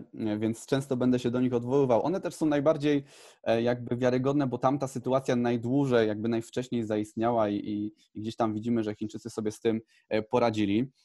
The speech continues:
I tam właśnie suwy, e, nadal są w grupie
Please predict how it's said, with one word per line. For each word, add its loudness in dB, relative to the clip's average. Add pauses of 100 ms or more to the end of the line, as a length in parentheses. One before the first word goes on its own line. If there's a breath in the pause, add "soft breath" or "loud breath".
(120)
I -4
tam 2
właśnie 0
suwy, 0 (120)
e, -4
nadal 2
są -2
w -12
grupie 2